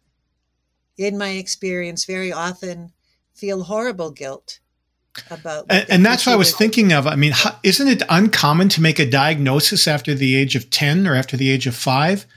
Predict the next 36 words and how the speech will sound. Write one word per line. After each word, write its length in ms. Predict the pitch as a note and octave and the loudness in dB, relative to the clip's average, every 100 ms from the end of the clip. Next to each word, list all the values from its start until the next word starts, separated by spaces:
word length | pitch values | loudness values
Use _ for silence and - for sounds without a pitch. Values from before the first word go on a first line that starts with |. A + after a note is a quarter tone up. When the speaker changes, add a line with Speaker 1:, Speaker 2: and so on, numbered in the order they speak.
| _ _ - | _ _ 0
Speaker 2:
I 40 | |
mean, 140 | D#3+ D#3+ | 2 4
weren't 240 | D#3+ G3 | 2 2
the 140 | G3 E3+ | 0 0
Speaker 1:
Yeah. 140 | A3+ | -2
Speaker 2:
signs 560 | G3 - D#3 D#3+ E3 B2+ | 0 0 2 0 0 0
there 260 | C#3 D#3 | 0 2
already, 400 | D#3+ D3+ D3+ G3+ | 2 2 0 0
or 140 | C4 E3 | 0 2
can 140 | F3+ | 2
the 60 | E3+ | 2
signs 440 | - F3 F3+ D#3+ | 0 0 0 0
appear 320 | D#3 - F3 | -2 0 2
that 240 | E3 D#3+ D#3+ | 4 2 0
late? 320 | E3+ B2+ - _ - - - - _ - - - | -2 -2 -8 _ -20 -20 -20 -20 _ -20 -20 -12
Speaker 1:
No, 220 | A3 G#3 | -6 -6
the 140 | G3+ | -4
signs 400 | A3 A#3 A#3+ B3+ | -4 -2 -4 -4
are 80 | D4 | -6
there, 280 | A#3 A3 A3 | -4 -4 -4
but 300 | G3 G3 F3+ | -6 -8 -8
they're 120 | F#3+ | -10
not 240 | F#3 F#3 G3 | -8 -8 -6
always 300 | G3+ G#3 G#3+ | -6 -8 -8
recognized. 640 | B3+ B3 F#3+ F3 D3 D#3 | -10 -10 -12 -12 -12 -12
And 140 | G#3+ G#3+ | -10 -10
again, 460 | G3 B3+ B3+ A#3 - _ _ _ _ _ - | -6 -6 -6 -10 -16 _ _ _ _ _ -8
C 300 | - C4+ D4+ | -6 -4 -6
P 360 | - C4+ C4+ | -8 -6 -4
is 180 | C4 G#3 | -4 -4
two 200 | - B3 | -6 -8
to 100 | C4 | -8
three 240 | B3+ B3 | -8 -10
per 160 | A#3+ A#3+ | -10 -12
thousand. 640 | A#3+ B3+ B3+ G3 D3 - _ _ _ _ _ _ - | -8 -6 -6 -8 -12 -20 _ _ _ _ _ _ -4
Speaker 2:
Yes. 340 | C#3 A2+ - | -2 -2 -8